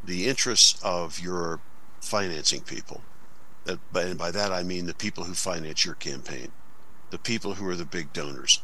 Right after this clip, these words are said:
the people who picked the, the phone up when that bank started to, to, when Silicon Valley Bank started to crater, who picked the phone up and started calling their politically connected friends and said, "You need to stop this,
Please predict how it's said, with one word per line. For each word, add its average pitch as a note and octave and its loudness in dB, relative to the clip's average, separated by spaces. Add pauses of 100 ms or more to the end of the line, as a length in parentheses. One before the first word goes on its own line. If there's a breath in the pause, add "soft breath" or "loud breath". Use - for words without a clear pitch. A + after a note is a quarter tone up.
(220 soft breath)
the - -4
people B2+ 0
who F#2+ -4
picked - -2
the, - -4
the G#2 -2
phone A#2+ 2
up D2 0 (100)
when E2+ -2
that G#2 0
bank G#2+ 4
started F2+ 4
to, D2+ -2 (180)
to, D2 -2 (180)
when D2+ -4
Silicon G2 2
Valley E2+ 0
Bank F2 0
started E2+ 0
to D2 -6
crater, D2 -2 (420 loud breath)
who - -2 (100)
picked - 0
the G#2 0
phone G#2+ 0
up D2+ 0 (1400)
and F#2 0
started B2 4
calling G#2 4
their D#2+ -2
politically A2 -2
connected G#2 -2
friends E2+ 2 (360 loud breath)
and F#2 0
said, E2 6 (240)
"You B2+ 2
need G#2+ 2
to - 2
stop E2+ 6
this, - 8